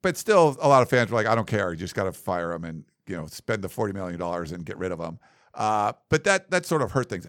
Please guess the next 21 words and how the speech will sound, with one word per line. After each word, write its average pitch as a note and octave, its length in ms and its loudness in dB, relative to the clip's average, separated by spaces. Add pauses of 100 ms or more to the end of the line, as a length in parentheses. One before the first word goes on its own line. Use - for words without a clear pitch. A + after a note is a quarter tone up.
I D#3 100 2
don't B3+ 140 -2
know B3 80 -2
if G#3+ 60 -4
there's D#3 180 -2
anything C3 420 0
that A2 80 -2
could G#2 140 -6
happen A2+ 240 0
outside G#2+ 220 -2
of, G2 80 -4
like, F#2+ 120 -6
some F2 120 -12
kind F#2+ 120 -6
of - 60 -12
scandal. F2+ 680 -6 (380)
You C#3 200 4
hire C3+ 260 6
the A2+ 80 2
head G#2+ 160 2
coach, C3+ 520 0